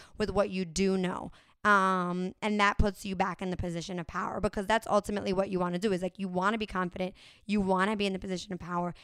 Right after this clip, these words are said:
And let's say you do look at something like your s-, the, the rate, um, that you can make on Glassdoor. She also wanted to say that you should always ask for the high range. So if you find that it's between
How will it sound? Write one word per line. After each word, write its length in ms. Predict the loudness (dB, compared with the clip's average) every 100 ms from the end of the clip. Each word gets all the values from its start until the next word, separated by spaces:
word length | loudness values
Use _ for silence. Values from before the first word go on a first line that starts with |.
| -12 -4
And 140 | 0
let's 160 | 0 0
say 80 |
you 160 | 0 0
do 540 | -2 -2 0 0 -2 -6
look 240 | -4 -4 -2
at 120 | -6
something 300 | -6 -4 -4
like 240 | -4 -4
your 840 | 0 2 4 2 0 -2 -4 -4 -8
s-, 200 | -12 -18 _
the, 220 | -14 -10
the 260 | -2 0 2
rate, 520 | 2 2 2 -2 -2
um, 400 | 0 2 0 -4
that 140 | -4
you 100 | -6
can 220 | -4 -4
make 200 | -2 -4 -4
on 200 | -6 -4
Glassdoor. 760 | -4 -4 -6 -8 -4 0 0 -2 -8 -20 -20 -12
She 300 | 0 6 8
also 320 | 8 4 0
wanted 400 | 2 0 -2 -8
to 100 | -8
say 680 | 0 2 4 4 2 -2 -8 _ _ _
that 220 | 2 2
you 160 | 2 -4
should 200 | -2 -4 2
always 400 | 4 4 4 2
ask 320 | 0 -2 -2 -6
for 140 | -8
the 80 | -6
high 240 | -2 0
range. 460 | 0 -2 -4 -8 -10
So 180 | -2 -2
if 100 | -2
you 80 |
find 300 | -4 0 0
that 80 | 0
it's 100 | -4
between 320 | -6 -8 -8